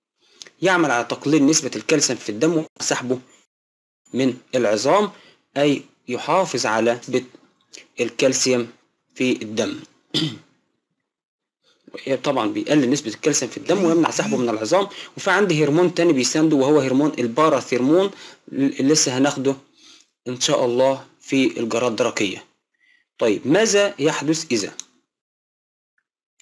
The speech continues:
ماذا يحدث إذا نقص إفراز الثيروكسين؟ لما ينقص هرمون الثيروكسين،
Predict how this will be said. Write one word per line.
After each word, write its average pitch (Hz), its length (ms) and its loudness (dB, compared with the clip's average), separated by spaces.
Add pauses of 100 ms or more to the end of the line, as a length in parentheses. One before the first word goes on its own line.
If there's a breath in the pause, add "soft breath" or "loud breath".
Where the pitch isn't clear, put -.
(720 soft breath)
ماذا 139 440 0
يحدث 135 440 -2
إذا 110 180 -4
نقص 180 280 0
إفراز 143 840 0 (460)
الثيروكسين؟ 127 760 0 (1700)
لما 113 200 -8
ينقص - 420 0
هرمون 123 440 0 (260)
الثيروكسين، 165 880 2